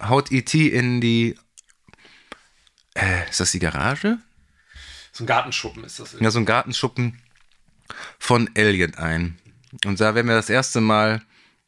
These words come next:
Speaker 1: lernen wir das erste Mal Elliot, unseren Hauptcharakter, kann man sagen, ne? Einen zehnjährigen Jungen kennen, der mit seiner Mutter und seinen Geschwistern in einem Haus lebt. Die Eltern sind frisch getrennt,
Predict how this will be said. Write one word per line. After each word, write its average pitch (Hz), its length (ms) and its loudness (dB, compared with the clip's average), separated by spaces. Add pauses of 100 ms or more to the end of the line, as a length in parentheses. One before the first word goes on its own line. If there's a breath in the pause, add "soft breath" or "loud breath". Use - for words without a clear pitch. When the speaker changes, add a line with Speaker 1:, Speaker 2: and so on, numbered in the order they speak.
(920)
Speaker 1:
lernen 110 240 0
wir 104 60 2
das 98 100 -4
erste 107 240 -2
Mal 95 120 2
Elliot, 139 540 0 (120)
unseren 98 440 0 (140)
Hauptcharakter, 131 800 0
kann 104 100 -2
man 101 160 2
sagen, 104 300 0
ne? 123 160 2 (420 soft breath)
Einen 98 140 -2
zehnjährigen 110 640 2 (100)
Jungen 170 320 0
kennen, 156 380 -2 (680 loud breath)
der 107 80 4
mit 104 100 2
seiner 104 180 4
Mutter 143 380 2
und 120 140 -2
seinen 113 220 0
Geschwistern 123 520 0
in 104 120 0
einem 95 120 0
Haus 120 240 0
lebt. 143 260 0
Die 101 180 2 (1160 loud breath)
Eltern 123 320 6
sind 107 180 0
frisch - 300 2
getrennt, 110 640 0